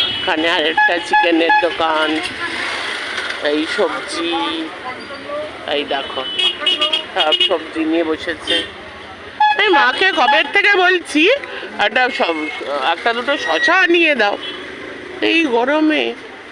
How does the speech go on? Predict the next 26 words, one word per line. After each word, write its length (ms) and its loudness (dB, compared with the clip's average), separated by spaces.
বললাম 240 0
দিলীপ 320 0
কাকুকে 380 0
দিয়ে 160 0
শশা 360 0
নিয়ে 320 0
দাও। 100 -4
এখন 260 2
তো 260 2
টাকা 440 0
সব 140 0
ফুরিয়ে 260 -2
গেছে, 240 -2
তোমাকে 320 2
উপরে 340 2
তুলবো 480 0
তো। 60 -12
এই 400 2
এ 280 4
রসগোল্লার 680 2
দাম 540 4
দেড়শো 460 2
টাকা, 280 -4
দশটা 760 2
রসগোল্লা 500 4
দেড়শো 520 -2